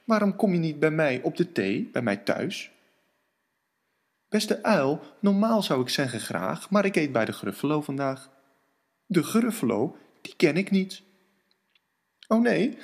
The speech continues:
Nou, wacht maar tot je hem ziet." Hij heeft eeltige knieën, zijn voeten zijn plat en de punt van zijn neus zit een gifgroene wrat. We hebben een afspraak hier bij de beek.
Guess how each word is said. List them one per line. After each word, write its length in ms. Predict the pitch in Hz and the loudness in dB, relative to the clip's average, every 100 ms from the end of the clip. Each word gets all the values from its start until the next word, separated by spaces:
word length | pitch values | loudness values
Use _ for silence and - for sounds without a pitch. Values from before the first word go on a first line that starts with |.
| - | -4
Nou, 360 | 240 220 190 - - _ | 0 2 0 -2 -14 _
wacht 200 | 240 226 | 0 2
maar 120 | 214 | 2
tot 140 | 196 220 | 0 0
je 60 | |
hem 100 | 196 | 0
ziet." 360 | 170 240 285 - - _ _ _ _ _ _ _ _ _ _ _ - | 0 0 0 -4 -20 _ _ _ _ _ _ _ _ _ _ _ -6
Hij 100 | 143 | -4
heeft 200 | 143 - - | -4 -8 -2
eeltige 560 | - 302 294 226 226 | 0 0 0 -2 -2
knieën, 380 | 226 196 151 127 - | 2 4 4 2 -2
zijn 220 | - 165 | 0 0
voeten 300 | - 220 226 | 2 0 0
zijn 220 | 185 185 - | 0 0 0
plat 300 | 156 147 - - - | 0 0 -6 -18 -4
en 120 | 127 | -2
de 60 | |
punt 480 | 233 - 254 302 - | -2 0 0 -2 -6
van 160 | - 190 | -2 -2
zijn 180 | 180 143 | -2 -4
neus 500 | 120 160 - - - - | -6 -8 -10 -14 -16 -6
zit 220 | - 160 | -2 -2
een 60 | |
gifgroene 580 | 147 - - - 147 113 | -2 -6 -8 -6 -6 -4
wrat. 380 | 101 143 220 - _ _ _ _ _ _ _ _ _ | -6 -8 -10 -16 _ _ _ _ _ _ _ _ _
We 80 | 226 | 2
hebben 180 | 220 175 | 4 2
een 160 | 117 | 0
afspraak 380 | 120 - 180 175 | -4 -4 -4 -4
hier 180 | 170 147 | -2 0
bij 160 | 123 | 0
de 80 | 113 | -2
beek. 400 | 104 101 151 - | -2 -2 -2 -8